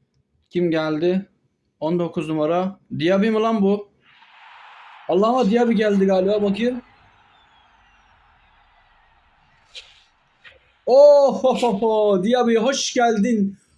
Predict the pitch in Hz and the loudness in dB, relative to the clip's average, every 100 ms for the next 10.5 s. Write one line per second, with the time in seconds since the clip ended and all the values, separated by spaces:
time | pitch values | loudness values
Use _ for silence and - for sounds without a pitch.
0 | _ - 294 - - 247 247 233 240 254 | _ -4 -4 -4 -6 0 2 2 2 2
1 | 226 196 - - _ _ - 233 262 247 | 2 0 -6 -20 _ _ -6 0 2 2
2 | 196 254 247 247 226 - _ _ _ _ | 0 0 2 2 0 -4 _ _ _ _
3 | _ - 233 254 240 254 262 202 254 247 | _ -4 2 2 2 2 0 0 -2 -2
4 | 240 220 202 233 226 226 214 214 208 214 | -2 -4 -4 -2 0 0 0 0 -2 -4
5 | 208 - _ 247 277 - 226 208 220 208 | -6 -12 _ -4 -4 -2 -2 0 0 0
6 | 196 214 190 196 196 - _ _ _ 170 | 0 0 2 0 -2 -8 _ _ _ -6
7 | 208 240 208 226 - 226 233 220 226 202 | -2 -2 -2 -2 0 0 0 -2 -6 -2
8 | 214 220 220 214 202 214 226 214 196 196 | -2 0 0 0 -2 -2 -4 -2 -4 -2
9 | 214 - _ _ _ _ _ _ _ _ | -6 -6 _ _ _ _ _ _ _ _
10 | - 202 233 247 - | -4 -2 0 0 -2